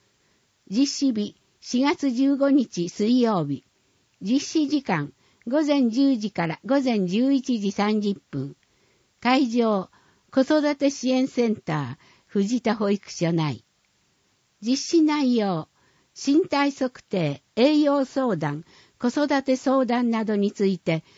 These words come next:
保健師、栄養士がお待ちしています。持参するもの、母子健康手帳、お子さんの飲み物、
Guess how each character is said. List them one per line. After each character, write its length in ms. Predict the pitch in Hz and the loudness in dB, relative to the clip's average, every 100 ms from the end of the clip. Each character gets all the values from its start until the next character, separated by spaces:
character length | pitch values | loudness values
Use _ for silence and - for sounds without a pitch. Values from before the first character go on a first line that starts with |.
| _ | _
保 160 | - 220 | -4 -2
健 300 | - 277 226 | 0 0 0
師、 280 | - 170 - | -2 -8 -4
栄 240 | 208 254 302 | 2 4 4
養 220 | 277 262 | 2 0
士 220 | - 208 | -2 -2
が 120 | 196 - | -2 0
お 60 | |
待 300 | 190 190 - | 0 0 -2
ち 0 | |
し 120 | 185 - | -8 -2
て 160 | 185 | 0
い 80 | 170 | 0
ま 140 | 170 | -2
す。 260 | - _ _ _ _ _ _ _ _ _ _ _ _ _ _ | -4 _ _ _ _ _ _ _ _ _ _ _ _ _ _
持 120 | 196 233 | -4 -2
参 280 | 320 294 | 0 0
す 160 | 285 269 | -2 -2
る 140 | 247 | 0
も 160 | 247 220 | 0 0
の、 240 | 196 190 - _ _ _ _ | 0 -2 -6 _ _ _ _
母 120 | 233 269 | -2 -2
子 160 | - | -2
健 260 | - 339 311 | -2 0 0
康 240 | 262 269 | 0 -2
手 200 | 240 240 | 0 -4
帳、 420 | 233 - 165 143 - _ _ - | -4 -2 -2 -4 -8 _ _ -8
お 80 | 208 | -2
子 160 | 294 | 0
さ 220 | 330 294 | 0 0
ん 100 | 226 | 2
の 140 | 185 175 | 0 2
飲 180 | 170 180 | 2 2
み 140 | 214 | 2
物、 400 | 202 160 143 - | 2 2 -2 -6